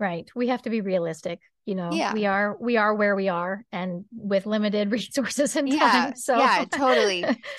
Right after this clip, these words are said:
Speaker 2: So, so how old are your kids?
Speaker 1: My oldest is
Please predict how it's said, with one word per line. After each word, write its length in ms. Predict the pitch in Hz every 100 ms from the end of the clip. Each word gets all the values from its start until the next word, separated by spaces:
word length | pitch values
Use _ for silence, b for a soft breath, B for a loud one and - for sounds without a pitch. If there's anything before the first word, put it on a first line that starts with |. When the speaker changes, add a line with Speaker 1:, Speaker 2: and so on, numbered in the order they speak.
| -
Speaker 2:
So, 320 | 320 302 294 -
so 200 | 320 294
how 260 | 311 349
old 180 | 302 285
are 160 | 262 254
your 220 | 240 220
kids? 760 | - 208 156 180 226 - - - _ _ _ -
Speaker 1:
My 340 | 226 226 226 -
oldest 640 | 240 262 320 440 - -
is 380 | 240 240 226